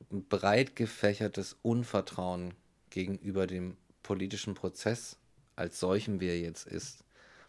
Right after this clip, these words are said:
Weil auch, ähm, tats-, nicht zuletzt auch durch, durch die Arbeit der C D U und S P D in der Regierung viele Menschen irgendwie auf der Strecke geblieben sind. So. Und die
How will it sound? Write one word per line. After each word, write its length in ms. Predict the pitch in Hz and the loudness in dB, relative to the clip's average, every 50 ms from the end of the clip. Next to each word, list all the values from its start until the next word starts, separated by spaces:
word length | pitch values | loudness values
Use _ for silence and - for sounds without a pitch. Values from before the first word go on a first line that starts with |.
| _ | _
Weil 180 | - 87 90 - | -2 -2 0 0
auch, 340 | - 82 90 90 - - - | 0 0 0 -2 -2 -8 -8
ähm, 460 | - 85 87 87 87 85 85 85 82 - _ _ - - | -6 -4 -4 -2 -2 -4 -4 -6 -6 -8 _ _ -20 -16
tats-, 320 | - - 87 - - - - | -12 -12 -10 -10 -10 -10 -6
nicht 340 | 92 95 104 117 - - - | -4 -2 -2 -4 -4 -6 -6
zuletzt 440 | - 113 98 98 101 - - - | -4 -2 -2 -2 -4 -4 -8 -8
auch 180 | - - 101 95 | -6 -6 -6 -6
durch, 460 | - - 98 101 101 - - - - - | -4 -4 -4 -4 -4 -4 -8 -12 -14 -10
durch 260 | - 185 95 - - | -8 -6 -6 -8 -8
die 220 | - - 90 - - | -10 -10 -10 -6 -6
Arbeit 640 | - 92 101 113 117 110 110 110 - - - - | -6 -4 -2 -2 0 0 0 -2 -4 -6 -12 -8
der 260 | 92 92 92 92 85 | -6 -6 -6 -6 -8
C 220 | - - - 101 95 | -10 -10 -8 -6 -4
D 180 | 95 101 98 | -4 -4 -4
U 300 | - - 90 98 104 104 | -6 -6 -6 -6 -6 -6
und 380 | 98 - 90 92 87 - - - | -6 -6 -6 -8 -8 -10 -12 -12
S 140 | 101 - - | -12 -12 -10
P 140 | - - 95 | -6 -6 -6
D 280 | 90 - 98 104 113 | -4 -2 -2 0 -2
in 180 | 113 - 92 92 | -2 -4 -4 -6
der 180 | 92 87 87 - - - | -6 -6 -8 -10 -12 -10
Regierung 500 | - 90 - - 92 98 104 110 110 110 - - - - - - - - - - - - - | -10 -10 -8 -6 -4 0 0 0 0 -2 -6 -10 -20 -20 -20 -20 -20 -20 -20 -20 -20 -20 -20
viele 420 | - - - - 107 107 117 113 | -20 -12 -6 -2 0 2 2 2
Menschen 720 | 101 95 92 92 104 123 - - - 143 143 143 160 165 - _ _ _ _ _ _ - | 2 2 0 0 -2 -2 -2 -4 -4 -2 -2 -2 -2 -4 -8 _ _ _ _ _ _ 0
irgendwie 640 | 92 95 104 117 123 127 110 - - 104 107 - - _ - | 2 4 4 4 4 2 -2 0 0 0 0 -2 -2 _ 0
auf 200 | 98 95 - - | 0 0 2 2
der 100 | 98 98 | -2 -2
Strecke 360 | - - - 95 - 98 90 | -2 0 -2 -2 0 0 -2
geblieben 440 | 90 87 80 87 90 90 85 90 90 | -2 -2 -2 -2 -4 -2 -2 -4 -6
sind. 480 | - - 95 90 78 71 - - - _ _ _ _ _ _ _ _ _ _ _ _ - | -4 -2 -2 -2 -2 -6 -10 -16 -18 _ _ _ _ _ _ _ _ _ _ _ _ -14
So. 320 | - - - - - - _ _ _ _ _ _ _ - - - - _ | -8 -8 -8 -8 -8 -12 _ _ _ _ _ _ _ -20 -20 -20 -16 _
Und 300 | - 95 92 - - - | -4 -4 -4 -4 -2 -2
die 300 | - 110 117 123 120 - | 2 2 2 2 0 -2